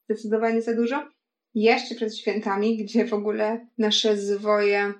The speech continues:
w głowie pracują na najwyższych obrotach, żeby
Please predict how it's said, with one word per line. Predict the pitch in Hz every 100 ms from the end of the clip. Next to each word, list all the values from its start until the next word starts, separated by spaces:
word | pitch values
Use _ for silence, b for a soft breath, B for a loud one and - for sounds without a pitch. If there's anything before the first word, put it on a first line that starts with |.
| _
w | - 202 202
głowie | 202 196 208 202 208 202 202
pracują | 202 202 214
na | 202 196
najwyższych | 196 202 202 - 208
obrotach, | - 208 202 202 202 98
żeby | 196 - 202 196 196